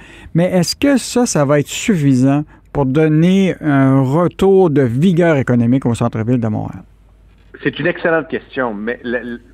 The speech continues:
Speaker 2: on, force est de constater, Yves, que, que, que les Canadiens sont en train de ressusciter le centre-ville de Montréal dans une certaine mesure après des mois, euh, et des mois de, de morosité. Euh, c'est sûr que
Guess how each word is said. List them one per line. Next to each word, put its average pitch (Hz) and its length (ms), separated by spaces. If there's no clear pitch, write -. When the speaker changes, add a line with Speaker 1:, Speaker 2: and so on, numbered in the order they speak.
Speaker 2:
on, 131 220
force - 280
est 160 60
de - 40
constater, 127 640
Yves, 117 300
que, 104 220
que, 117 240
que 110 120
les 107 140
Canadiens 110 460
sont 113 200
en 104 140
train 135 220
de 127 80
ressusciter - 640
le 131 60
centre-ville 110 600
de 107 80
Montréal 101 680
dans 98 100
une 92 240
certaine 107 320
mesure 101 320
après 107 240
des 95 180
mois, 120 320
euh, 98 260
et 107 160
des 104 200
mois 113 300
de, 101 140
de 90 120
morosité. 120 1080
Euh, 92 460
c'est - 100
sûr 220 220
que 143 200